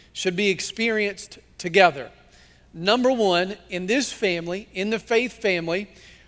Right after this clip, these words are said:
we share our freedom by helping each other, and especially when one of us gets entangled in sin. When you look at verse six, it says, "Brothers, if someone gets caught in a sin,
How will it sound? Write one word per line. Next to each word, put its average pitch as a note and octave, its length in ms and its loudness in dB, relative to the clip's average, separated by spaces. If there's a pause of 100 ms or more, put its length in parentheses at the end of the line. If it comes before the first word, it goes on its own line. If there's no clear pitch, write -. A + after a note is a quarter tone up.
(340)
we F#3+ 160 -2
share B3+ 520 4
our G#3 500 4
freedom F#3 720 -2
by F3+ 200 2
helping A3 500 0
each E3+ 260 -4
other, D#3+ 360 -4 (480)
and G3 140 -2
especially G3+ 760 0
when F#3+ 320 -4
one G#3+ 140 0
of G#3 100 -2
us G3+ 180 6
gets G3+ 300 -2
entangled F#3 760 -2 (420)
in F#3 180 -6
sin. D#3+ 480 0 (680)
When F3 140 -6
you F#3+ 80 0
look G3 180 4
at G#3 80 0
verse F#3+ 280 -2
six, F#3+ 420 0
it F3+ 80 -4
says, F#3 280 0
"Brothers, G3 420 4
if E3+ 120 -6
someone G3 400 -2
gets F3+ 220 0
caught F#3 480 0
in F3+ 160 -6
a D3 80 -8
sin, E3 600 0